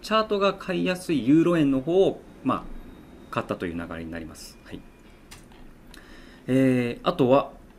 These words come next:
えー、あ、久々の相場のお話、非常に嬉しく思います。相場の本質について、圧倒的なこれまでの経験値に基づいて語られていて素晴らしいの一言。あ、ありがとうございます。えー、ところで今のドル円相場について、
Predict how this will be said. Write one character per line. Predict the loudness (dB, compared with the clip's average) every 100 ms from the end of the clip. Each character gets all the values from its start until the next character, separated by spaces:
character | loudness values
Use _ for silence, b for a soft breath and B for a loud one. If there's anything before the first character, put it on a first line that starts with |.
| -20 -20 -20 -20 -20 -12
え | -8 -4
ー、 | -4
あ、 | -4
久 | -2
々 | 0 2
の | 2
相 | 2 2
場 |
の | 2
お |
話、 | 0 -6 -8
非 | -4
常 | 2
に | 2
嬉 | 2
し | -2
く | -2
思 | -2
い |
ま | -2
す。 | -6
相 | -2 2
場 | 2
の |
本 | 2 0
質 | 2
に | -2
つ | 0 -4
い |
て、 | 0 2 2 B B B B -10
圧 | -6
倒 | -4
的 | 0 0
な |
こ | 2
れ | 2
ま | 2
で | -2
の |
経 | -2 0
験 | 0 0
値 | -2
に |
基 | -6 -6
づ | -8 -8
い | -6
て | -6
語 | -6 -4
ら | -4 -4
れ | -6
て | -8
い | -8
て | -8
素 | -4
晴 | -6
ら |
し | -4
い | -6
の | -6
一 | -8
言。 | -10 -14 -10 -10 -8
あ、 | -2
あ | -2
り |
が | -2
と | -2
う |
ご |
ざ | -2
い |
ま | -2
す。 | -2 -10 B B B B B -8
え | -4 -4 -2
ー、 |
と | 2
こ |
ろ | 4
で | 4
今 | 4 4
の | 4
ド | 4
ル | 6
円 | 6
相 | 4 0
場 | 0
に | -2
つ | -6
い | -4
て、 | 0 0 -2